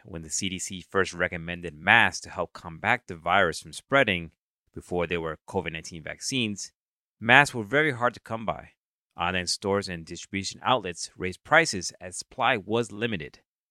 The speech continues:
But now, you can find masks anywhere you go. There's no shortage of them. But what part do masks play in this current time of the pandemic?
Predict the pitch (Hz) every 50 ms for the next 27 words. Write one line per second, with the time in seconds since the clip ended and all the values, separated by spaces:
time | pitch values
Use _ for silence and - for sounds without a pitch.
0 | _ _ _ 120 113 117 123 139 160 175 175 - _ _ _ - - 165 - 185
1 | 180 175 170 175 175 170 - - _ _ 151 156 165 170 160 165 165 160 160 147
2 | 156 185 190 131 82 - _ _ _ _ 101 107 110 107 104 113 131 165 160 -
3 | - - 185 196 175 143 92 92 85 78 _ - - _ _ _ _ _ _ _
4 | _ _ _ _ _ _ _ _ _ _ _ _ _ - 143 151 214 220 - _
5 | _ - - 190 180 - - 156 151 135 147 147 147 - - - - - 147 147
6 | 147 98 120 117 131 160 - - - - 110 101 - - - 107 101 101 98 73
7 | 92 - - - - - 107 110 123 165 151 85 - _ - - _